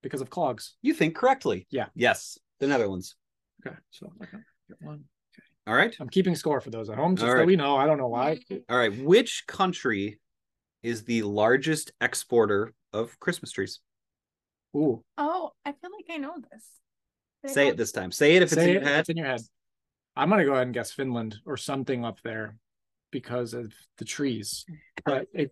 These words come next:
Speaker 3: Germany,
Speaker 1: there's a
Speaker 3: but I think that's 'cause that's where Christmas trees started, and I don't think
Speaker 2: Yes,
Speaker 3: that's
Speaker 2: I almost put that in here. Great piece of trivia.
Speaker 3: You should get a bonus
Speaker 1: Which is where
Speaker 3: point.
Speaker 1: they started?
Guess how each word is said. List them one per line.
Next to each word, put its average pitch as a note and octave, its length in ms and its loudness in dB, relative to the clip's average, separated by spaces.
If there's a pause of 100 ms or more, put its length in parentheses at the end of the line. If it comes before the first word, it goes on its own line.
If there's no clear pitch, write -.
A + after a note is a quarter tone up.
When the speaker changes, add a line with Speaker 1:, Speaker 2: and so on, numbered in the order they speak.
(100)
Speaker 3:
Germany, D#3 300 0
Speaker 1:
there's - 60 -6
a - 80 -18
Speaker 3:
but D4 100 4
I D4 60 -4
think D#4 180 -2
that's F4+ 180 0
'cause C#4+ 140 -2
that's A#3 200 -8
where G#3+ 100 -8
Christmas A3 340 -14
trees G3+ 220 -18
started, F3 340 -6
and F3 100 -10
I F3 60 -8
don't F3 100 -10
think - 100 -8
Speaker 2:
Yes, B3 300 6
Speaker 3:
that's - 100 -2
Speaker 2:
I D#3+ 100 6
almost A#3 280 4
put B3+ 160 2
that A#3+ 160 6
in C#4+ 120 4
here. A#3+ 180 2
Great F#3 240 0
piece G3+ 180 -10
of - 60 -18
trivia. A#3+ 320 -2
Speaker 3:
You - 40 -10
should A3+ 160 -14
get A3 100 -4
a G3 40 -10
bonus E3 160 -8
Speaker 1:
Which E3+ 120 2
is F3+ 100 6
where D3 80 4
Speaker 3:
point. D#3+ 80 4
Speaker 1:
they D3 80 2
started? D3 340 0